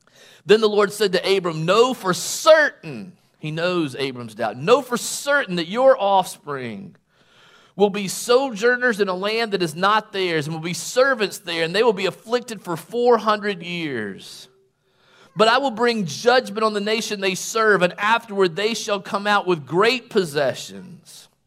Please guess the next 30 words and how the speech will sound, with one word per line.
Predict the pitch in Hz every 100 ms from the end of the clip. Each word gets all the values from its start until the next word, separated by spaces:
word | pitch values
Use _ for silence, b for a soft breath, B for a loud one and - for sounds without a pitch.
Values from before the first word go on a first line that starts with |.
| _ _ b b b b b -
As | 214 226
for | 226
yourself, | 220 196 - 233 254 254
you | 220 220
shall | 220 202
go | 156 190 226 233
to | 208
your | 185
fathers | 170 196 202 208 185
in | 165 156
peace. | - 226 247 240
You | 208
shall | 202 170
be | 165
buried | 143 185 214 214
in | 180
a | 151
good | 135 226 214
old | 208 220 214
age, | 175 165 151 143
and | 165
they | 185
shall | 190 175
come | - 226
back | 214 208 196
here | 226
in | 208
the | 165
fourth | 160 220 240 233 -
generation, | 208 190 175 170 190 180